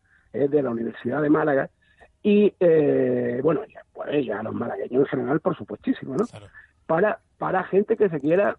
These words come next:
Speaker 1: eh, mm, que quiera entrar en el grupo, que quiera colaborar con nosotros, ¿vale? Y este invierno vamos a, vamos a preparar una,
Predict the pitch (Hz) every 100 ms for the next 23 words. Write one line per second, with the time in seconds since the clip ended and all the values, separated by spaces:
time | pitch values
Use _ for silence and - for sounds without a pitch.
0 | - 143 127 120 120 113 113 104 - 120
1 | 117 113 - _ - - 143 151 156 170
2 | 160 139 120 113 _ _ 135 127 143 147
3 | 147 170 208 233 254 - 135 160 170 123
4 | 117 117 113 113 - - - - _ _
5 | _ - 139 233 - _ - _ 180 160
6 | 165 160 202 170 185 202 175 170 165 143
7 | 156 156 160 156 139 135 139 135 123 123
8 | 123 123 123 120 123